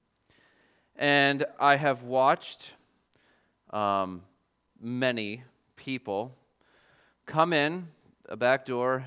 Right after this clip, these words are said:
and they bow to the image. They maybe cross themselves to the image. And unfortunately, this image does not represent Jesus.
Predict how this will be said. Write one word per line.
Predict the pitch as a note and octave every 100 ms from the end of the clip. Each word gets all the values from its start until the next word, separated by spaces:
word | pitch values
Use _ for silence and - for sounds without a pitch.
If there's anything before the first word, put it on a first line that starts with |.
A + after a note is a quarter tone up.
| C3+
and | - B2 B2
they | B2 B2 - _ _
bow | A2+ A2+ G2+ F2 C#2+ C2+ _ _ _ _ _ _
to | - A2 G2+ F2+
the | F#2+ F#2+
image. | E2+ B1+ - - - _ _ _ _ _ _ _ _ _ _ _
They | G2
maybe | F#2
cross | E2+ A#2 A#2+ -
themselves | C#3+ C3 C#3+ C3 C3+ C3 - - _ _ _
to | - B2
the | B2+
image. | B2+ C3 B2 - _ _ _ _ _ _ _ _
And | A#2+ A#2+ A#2+ A2+ A2 A#2+ _ _ _ _ _ _ _ _ _ _ _ _ _
unfortunately, | B2+ A#2 D#3 D#3 - G#2 F2 F#2+ G#2 A2+ _ _ _ _ _ _ - _ _ _
this | G#2+
image | C3+ B2 G#2
does | G#2 G2+
not | A2 A2
represent | E2+ G#2 G#2 F#2 G2 E2
Jesus. | F#2 E2+ D2+ - - -